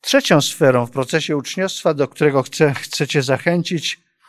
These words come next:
albo do którego ty chcesz zakę-, zachęcić swoich kochanych z najbliższego otoczenia, to posłuszeństwo, dyscyplina w życiu. Słowo Boże wielokrotnie przypomina, że jeśli wykażemy się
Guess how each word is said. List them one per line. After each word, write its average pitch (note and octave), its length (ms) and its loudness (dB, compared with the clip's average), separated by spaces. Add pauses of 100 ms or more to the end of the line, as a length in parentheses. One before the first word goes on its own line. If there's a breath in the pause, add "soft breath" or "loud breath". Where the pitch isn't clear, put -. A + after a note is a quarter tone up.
(360 soft breath)
albo C#3 320 0
do C3+ 140 0
którego C3+ 320 0
ty - 160 0
chcesz D#3 280 -2
zakę-, C#3+ 360 0
zachęcić C#3+ 600 -2
swoich C#3+ 320 0
kochanych D#3 480 -2
z C3 40 -6
najbliższego C#3 580 0
otoczenia, D#3+ 500 0
to F3 140 0
posłuszeństwo, C3+ 920 -2 (220 loud breath)
dyscyplina C#3+ 680 -2
w B2 60 -10
życiu. A#2+ 440 -6 (1000)
Słowo D3 380 2
Boże C3 260 2
wielokrotnie E3 880 -2 (260 soft breath)
przypomina, C3+ 760 2 (500 loud breath)
że B2 180 -2
jeśli G#3+ 420 0
wykażemy C#3+ 720 -2
się G3+ 260 2